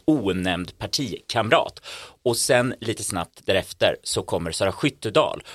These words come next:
och på Facebook lägger ut ett meddelande om att hon har anmält en oidentifierad partikamrat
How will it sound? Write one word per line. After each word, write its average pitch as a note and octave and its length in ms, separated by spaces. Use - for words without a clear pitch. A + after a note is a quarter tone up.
och - 340
på C3+ 160
Facebook - 520
lägger F2+ 280
ut D#2+ 280
ett - 100
meddelande D#2 460
om D#2+ 320
att F2+ 180
hon E3+ 380
har F2 340
anmält A2+ 720
en D#2 300
oidentifierad F2 800
partikamrat D#2 760